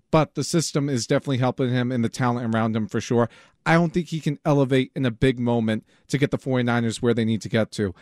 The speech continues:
I think the quarterback is the missing piece. And then I look at the Eagles. Jalen Hurts this season hasn't been great. Last season, he was really good towards the end, has a strong playoff run. He's been kind of a disappointment for me this season.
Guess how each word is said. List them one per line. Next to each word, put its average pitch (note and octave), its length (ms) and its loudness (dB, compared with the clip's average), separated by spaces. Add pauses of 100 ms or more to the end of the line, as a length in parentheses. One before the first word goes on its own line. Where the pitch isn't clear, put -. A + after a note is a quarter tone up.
(180)
I C3+ 160 2
think C#3 240 0
the C3 80 -4
quarterback B2 640 0
is B2 240 0
the A#2+ 80 -4
missing A#2 380 -2
piece. G#2+ 400 -6 (440)
And D3+ 140 2
then D#3 240 2
I E3+ 80 0
look D#3+ 220 0
at - 80 -10
the C3+ 80 0
Eagles. C3 400 0 (260)
Jalen F#3+ 300 4
Hurts D#3+ 280 0
this G3 160 -2
season G3+ 440 0 (260)
hasn't C#3+ 380 0
been C#3+ 160 -2
great. B2 260 0 (140)
Last D3 280 0
season, G3 440 -2 (280)
he - 100 -4
was B2 180 0
really D#3 200 4
good D3+ 200 -2
towards D#3 260 -2
the C#3+ 100 0
end, C#3 200 2
has C3+ 240 0
a - 20 -6
strong C#3 300 -2
playoff C#3 400 0
run. C3+ 200 0 (500)
He's F3+ 140 2
been C4 140 2
kind A#3+ 160 2
of A3 80 2
a - 20 2
disappointment D3+ 640 -2
for - 80 -6
me A2 140 0
this G#2 180 -2
season. G#2+ 420 0